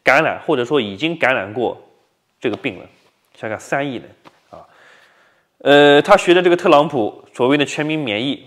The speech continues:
没事儿，我们能抗过去，到现在三亿人。那国内等于说复工复产基本上都不行啊，而且莫迪又跟中国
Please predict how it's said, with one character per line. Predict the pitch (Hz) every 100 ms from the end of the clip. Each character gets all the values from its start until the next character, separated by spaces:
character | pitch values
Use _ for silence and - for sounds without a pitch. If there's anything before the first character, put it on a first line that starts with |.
| _
没 | 113 143
事 | -
儿， | 143 -
我 | 107
们 | 127 147 - -
能 | 120 143
抗 | - 156
过 | 131
去， | 120 139 - _ _
到 | 151
现 | 143 131
在 | 139 104 -
三 | - 139
亿 | 131
人。 | 87 - _ _ _
那 | 143
国 | 165 156 175
内 | 214 131 - - _ _ _ _ _ _ _
等 | - 147
于 | 185
说 | 208
复 | 202 190
工 | 208
复 | 202 190
产 | 185 110
基 | - 190
本 | 160
上 | 160
都 |
不 | 175 175
行 | - 101 85 _ _ _
啊， | 80 - _ _
而 | -
且 | 165 214 180 123 - _ _
莫 | - 233 185
迪 | 160 170
又 | 190 185
跟 | 185
中 | 180 214
国 | 165 156